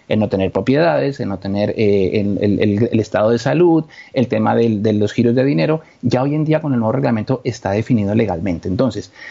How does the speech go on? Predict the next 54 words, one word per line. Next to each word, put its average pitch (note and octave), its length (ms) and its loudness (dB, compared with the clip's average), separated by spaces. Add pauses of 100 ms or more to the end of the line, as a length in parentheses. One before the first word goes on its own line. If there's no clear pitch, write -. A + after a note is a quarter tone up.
(260)
eh, A2+ 240 2
si B2+ 140 0
bien C3+ 260 4
no D3+ 120 2
es C#3+ 140 -2
dos C3 200 0
más C3 160 0
dos, C3+ 140 -2
cuatro, B2 440 -2
de G#2+ 140 -4
ahí G2+ 100 -4
que B2+ 100 -4
no A#2+ 220 2
me A#2 80 2
gusta A#2 240 -2
la A#2+ 80 2
inteligencia G#2+ 420 -2
emocional G#2+ 380 -2
para G#2+ 120 0
este B2+ 140 -2
tipo A#2+ 240 -2
de - 60 -4
tema, A#2 280 -2
eh, A#2+ 160 0
inteligencia A2 420 -2
artificial, B2+ 480 2 (340)
lo E3+ 120 4
importante D#3 600 0
es A#2+ 80 -4
que C#3 100 -4
veamos G#2+ 360 -2
que G2+ 180 -4
tu A2+ 240 -2
papá F#2+ 460 -4
y B2 100 0
tu G#2 140 -2
hermano C3 480 -2
dependen A#2+ 560 0
solo C#3+ 340 -2
de C3 140 0
ti. - 180 -8 (220)
En A#2+ 120 2
ese A2+ 180 0
orden C#3+ 260 0
de A#2+ 60 2
ideas, A#2+ 300 0
claro A2 280 -2
que B2 100 -2
sí, - 140 -6
podremos G2+ 420 -2
hacer B2+ 300 -2
una B2 180 0
reagrupación B2 540 -2
familiar A#2 460 0